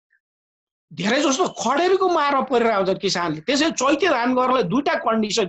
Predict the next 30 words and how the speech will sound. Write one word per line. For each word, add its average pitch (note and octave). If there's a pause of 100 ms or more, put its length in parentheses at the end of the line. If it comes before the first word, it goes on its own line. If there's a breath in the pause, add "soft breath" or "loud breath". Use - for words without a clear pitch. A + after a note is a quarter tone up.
के C#4
छ F#3+
भने, E3 (560 loud breath)
एउटा E4+
त E4+
सिन्ची C4+
छेद B3+
ब-, G3+
बढाइ-, A3
बढाएर G#3+
लाने, A3
त्यो G3
बढाउने G3+ (100)
कार्यक्रम G3 (520 loud breath)
पनि A3
छ। F#3+ (540 loud breath)
अनि F4 (120)
वर्षा, C4+ (120)
यो C4
असाढमा D4+
पाक्छ C4
हेर्नु F3
चैते A3 (160)
धान, D#3+ (320 soft breath)
झमझम D4+
वर्षा B3+
हुन्छ, G#3+ (160)
त्यसलाई C4
काटेर B3+
अर्को B3+